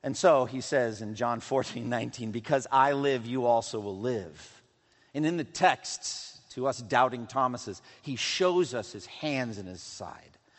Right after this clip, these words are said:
And we can read it. And we can come under that, that incredible blessing. He says, "Be-" to Thomas, "Because you have seen me, you have believed. Blessed are those who have not seen and yet have believed." That's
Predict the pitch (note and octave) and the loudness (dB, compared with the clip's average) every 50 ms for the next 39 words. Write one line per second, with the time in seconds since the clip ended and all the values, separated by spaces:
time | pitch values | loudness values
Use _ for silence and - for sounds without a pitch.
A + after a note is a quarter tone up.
0 | - - - - A2 G#2+ A#2+ C3+ B2+ - C#3 B2 A#2+ A2+ A#2+ C#3 D3+ D#3+ D#3 C#3+ | -20 -20 -14 -10 -6 -2 -2 -2 -2 -4 -4 -4 -4 -2 -2 0 0 0 0 -2
1 | G#2+ F#2 F#2 - - - _ _ _ _ _ _ _ _ _ _ _ _ _ _ | -4 -6 -12 -18 -20 -20 _ _ _ _ _ _ _ _ _ _ _ _ _ _
2 | _ _ _ _ _ _ _ _ _ - G#2 A2 C3 C3 - C3 A#2 - - - | _ _ _ _ _ _ _ _ _ -10 -4 -4 -4 -4 -4 -8 -10 -8 -2 0
3 | F#3 F3 F3 F3 F3 D#3+ D#3+ C#3 C#3+ C3+ B2+ G2+ B2 A#2+ A#2+ C3+ B2+ A2 - B2 | 0 2 2 2 0 0 2 4 4 4 2 0 -8 -6 -4 -4 -4 -4 -6 -8
4 | C3+ B2+ - - F#3+ F3+ E3+ D#3+ D3 C#3 C3 A#2+ A#2 - - - - A2+ G2 A#2+ | -10 -8 -2 4 4 4 6 4 2 0 -2 -2 -4 -6 -12 -18 -20 -20 -14 -8
5 | A#2 C#3+ D3+ D#3 D#3+ C#3 - - A#2+ G#2 F2 F2 G2 A2+ - - D4 C#4 D4+ _ | -2 2 4 4 4 2 -2 -8 -12 -12 -14 -16 -18 -20 -20 -20 -20 -20 -20 _
6 | _ _ _ _ _ _ _ _ _ _ _ _ _ A#2+ A2 - - A#2+ G#2+ A#2+ | _ _ _ _ _ _ _ _ _ _ _ _ _ -20 -16 -12 -12 -10 -8 -8
7 | C3 - - - _ _ - C3 A2+ D#3 D3+ C#3 A#2+ G#2+ A#2 A#2 - D#3+ C3 C#3+ | -10 -10 -14 -20 _ _ -16 -8 -2 -2 -2 -2 -2 -6 -8 -6 -4 -2 -2 -2
8 | C#3 G#2 - - - G3+ G3+ F3+ E3 D3 B2+ A#2 A#2 G#2+ F#2+ A#2 A2 A2 G#2+ - | -2 -2 -2 -2 0 0 2 2 2 0 0 0 -2 -2 -2 -2 -4 -4 -6 -8
9 | - - _ - A#2 D3 F3 G3 F#3 - F3+ D#3+ D#3+ C#3+ D3+ D3 C3+ - D3 C#3 | -14 -20 _ -2 4 6 6 6 6 2 -2 -2 0 0 0 0 2 0 -2 -2
10 | A2 A#2+ C3 D3+ E3 E3 D3+ - - - - C3+ B2 A#2 G#2+ G#2 G2+ G2+ G#2 G#2+ | -2 0 4 4 4 4 4 -2 -8 -12 -10 -8 -6 -6 -6 -8 -6 -4 -4 -4
11 | G2+ G2+ F2+ G2 F#2+ E2+ D#2 D#2 A2 C3 C3+ - | -4 -6 -8 -8 -8 -8 -6 -4 -2 -2 -2 -4